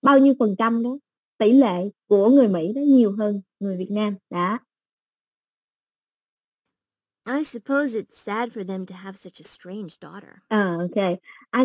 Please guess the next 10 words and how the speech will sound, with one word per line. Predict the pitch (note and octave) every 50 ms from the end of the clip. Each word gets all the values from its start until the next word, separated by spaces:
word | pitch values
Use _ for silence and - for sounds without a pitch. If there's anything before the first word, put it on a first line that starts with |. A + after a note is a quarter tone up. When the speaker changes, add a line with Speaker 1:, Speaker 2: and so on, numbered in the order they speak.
| B3+ -
Speaker 1:
suppose, | B3 - - B3+ B3 A#3+ A#3 A#3+ - _
tôi | - A#3+ A#3 - -
cho | C#4 B3+ A3+ G#3 -
rằng, | A3+ F#3+ F#3 F3+ - _ _ _ _ _ _ _
it | - C4
is | E4+ D#4 C#4+ - -
sad | C4 C4 B3+ _ _
for | - A#3+ A3+ G#3
them. | A3+ G#3 G3+ F#3+ G3 G3 - _ _ _ _ _
À, | G#3+ G#3